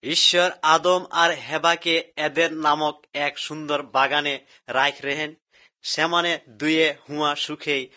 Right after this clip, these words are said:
রেহে লাগলেন। সেমনে কে ঈশ্বর কহলেন, "তোহনি বাগানকর সব ফল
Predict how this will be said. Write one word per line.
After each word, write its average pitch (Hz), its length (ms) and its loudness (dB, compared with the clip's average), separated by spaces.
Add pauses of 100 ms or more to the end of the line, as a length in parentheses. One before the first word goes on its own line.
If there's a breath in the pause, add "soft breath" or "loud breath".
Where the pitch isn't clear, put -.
(120 soft breath)
রেহে 127 340 -2
লাগলেন। 120 500 -4 (300 soft breath)
সেমনে 180 640 0 (100)
কে 175 220 0
ঈশ্বর 170 520 -2 (120)
কহলেন, 139 440 -2 (380)
"তোহনি 151 540 0 (140)
বাগানকর 135 760 -2
সব 143 340 0 (120)
ফল 123 260 -2